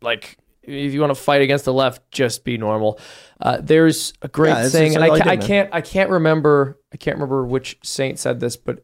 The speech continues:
Speaker 1: something along the lines of, "The truth doesn't need you to defend it, just stating it is enough."
Speaker 2: Hmm.
Speaker 1: I firmly
Speaker 2: Yep.
Speaker 1: believe that. I think it's good to defend the truth. I mean, uh, it's a lot of what I try to do with my work, but honestly,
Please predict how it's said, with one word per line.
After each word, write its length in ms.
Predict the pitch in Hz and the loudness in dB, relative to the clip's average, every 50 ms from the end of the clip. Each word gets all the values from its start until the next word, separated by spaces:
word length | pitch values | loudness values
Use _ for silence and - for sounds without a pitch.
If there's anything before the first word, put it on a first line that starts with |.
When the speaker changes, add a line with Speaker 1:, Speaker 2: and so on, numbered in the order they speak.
| _ _ - | _ _ -12
Speaker 1:
something 320 | - - 143 135 - 135 | -8 -6 -6 -6 -6 -4
along 160 | 135 135 131 131 | -4 -2 -2 -2
the 60 | 131 | -2
lines 240 | 127 131 131 127 120 | -2 -2 -2 -2 -4
of, 160 | 131 117 - - - - - _ _ _ - | -4 -6 -8 -12 -20 -20 -20 _ _ _ -8
"The 80 | - | -8
truth 600 | 151 - - - - 165 170 180 190 156 - - - 135 | -6 -4 -6 -4 0 2 2 2 2 0 -4 -8 -4 0
doesn't 340 | 156 156 160 139 156 147 143 | 2 2 2 2 -2 -4 -2
need 200 | 139 143 143 127 | -2 -2 -2 -2
you 100 | 139 147 | -4 -4
to 100 | 135 143 | -4 -4
defend 340 | - 123 - - 127 131 135 | -4 -4 -2 -2 -2 0 2
it, 120 | 147 208 208 | 0 0 0
just 220 | 147 131 120 - | 0 -2 -2 -2
stating 360 | - - 127 117 120 127 135 | -4 -4 -2 -2 -2 0 0
it 100 | 139 139 139 | -2 -2 -2
is 120 | 147 139 | 0 0
enough." 380 | 147 151 156 160 160 - - - - - - - _ _ - | 2 2 2 2 0 -2 -8 -18 -20 -20 -20 -20 _ _ -4
Speaker 2:
Hmm. 80 | 302 - | 0 0
Speaker 1:
I 100 | 147 147 | 0 0
firmly 540 | - - - - - - 143 135 131 127 | -2 -6 -16 -6 -2 0 2 2 2 0
Speaker 2:
Yep. 60 | 123 113 | -2 -2
Speaker 1:
believe 260 | 120 117 120 117 104 | -2 -2 -2 -2 -2
that. 300 | 110 117 110 107 - _ _ _ - | -2 -2 -2 -2 -4 _ _ _ -2
I 120 | 131 147 | -2 0
think 160 | - 175 151 | 0 0 0
it's 160 | 151 135 - | 0 0 0
good 120 | - 180 170 | 0 0 2
to 60 | 160 | 2
defend 300 | 156 156 - 156 143 139 | 0 0 2 2 2 2
the 40 | 139 | 0
truth. 360 | - - 143 143 151 147 - | 0 0 2 2 2 2 0
I 140 | - 87 135 | -2 0 0
mean, 200 | 135 139 139 135 | 2 2 0 0
uh, 200 | 135 - - 92 - | -2 -2 -4 -4 -4
it's 140 | - - | -2 0
a 40 | 143 | 2
lot 200 | 135 135 135 135 | 2 4 4 4
of 40 | 135 | 4
what 80 | 135 131 | 4 4
I 60 | 131 | 2
try 160 | 127 - 139 | 4 2 2
to 60 | 135 | 2
do 140 | 123 123 139 | 2 2 2
with 100 | 139 135 | 2 2
my 100 | 135 127 | 2 2
work, 320 | 123 120 139 143 131 - - | 2 4 4 4 2 2 2
but 200 | - 135 131 - | 0 0 0 0
honestly, 540 | 120 120 127 143 147 147 160 165 165 156 160 | 0 0 0 0 0 2 2 2 2 0 -2